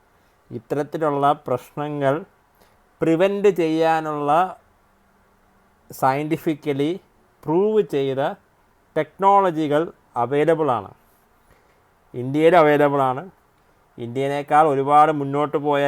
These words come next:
രാജ്യങ്ങളിൽ അവൈലബിൾ ആണ്. ഇന്ത്യയുടെ അതേ അവസ്ഥ ഉള്ള രാജ്യങ്ങളിലും, ആ, അവൈലബിൾ ആണ്.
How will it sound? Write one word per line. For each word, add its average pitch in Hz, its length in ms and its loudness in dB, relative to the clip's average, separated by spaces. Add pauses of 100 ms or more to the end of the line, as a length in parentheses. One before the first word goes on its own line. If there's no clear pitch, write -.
(160)
രാജ്യങ്ങളിൽ 135 540 0 (140)
അവൈലബിൾ 127 540 -2
ആണ്. 110 140 -8 (1080)
ഇന്ത്യയുടെ 151 420 0
അതേ 147 180 2 (220)
അവസ്ഥ 127 320 -6 (400)
ഉള്ള 131 160 -2 (760)
രാജ്യങ്ങളിലും, 135 680 -2 (320)
ആ, 120 80 -2 (280)
അവൈലബിൾ 127 500 -4
ആണ്. 107 120 -14